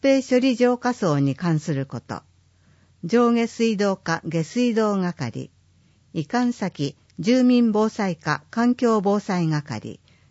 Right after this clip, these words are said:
電話、五八五の二一一六。地域公共交通に関すること。企画情報課、総合政策室。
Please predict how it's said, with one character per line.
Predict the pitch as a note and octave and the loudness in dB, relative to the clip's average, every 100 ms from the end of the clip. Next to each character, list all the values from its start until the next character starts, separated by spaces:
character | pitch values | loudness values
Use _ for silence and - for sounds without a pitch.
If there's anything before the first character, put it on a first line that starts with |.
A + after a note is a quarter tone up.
| - | -4
電 | E3+ F3 D#3 | -2 -2 -2
話、 | C#3 - _ - | -4 -6 _ 0
五 | A#3 C4 | 2 2
八 | B3+ B3 - | 0 -6 -4
五 | D#3 D#3 | 0 2
の | C#3 C3 | 2 -2
二 | F#3+ A#3 A#3+ A#3+ | -2 0 0 -2
一 | - C#3+ | -4 -6
一 | C#3 C#3+ D3+ | -6 -6 -4
六。 | C3 - - - _ _ _ _ _ _ _ _ _ _ _ _ _ | -6 -8 -16 -18 _ _ _ _ _ _ _ _ _ _ _ _ _
地 | - C#4 | -2 0
域 | B3+ F3+ D#3 | 0 -4 -2
公 | A#3 A#3+ | 0 2
共 | C4 B3+ | 2 2
交 | B3 B3 B3 | 2 0 0
通 | G3 D3+ | 0 0
に | C3+ C3 | 0 -2
関 | F3 E3+ E3 | -2 -2 -2
す | D3+ | -4
る | C3+ | -6
こ | - - | -8 -12
と。 | - - _ _ _ _ _ _ _ | -14 -16 _ _ _ _ _ _ _
企 | - - A#3+ B3 | -20 -6 -4 -2
画 | A#3 | 0
情 | A3+ G#3+ | 2 2
報 | - G3 | 0 0
課、 | F3+ G3 - | 0 -4 -6
総 | D3+ A#3+ A#3 | -2 2 4
合 | A#3 A3 | 2 0
政 | - G3 G3 | 0 -2 -2
策 | F3 E3 C#3+ | -6 -4 -6
室。 | - - A2 | -8 -12 -12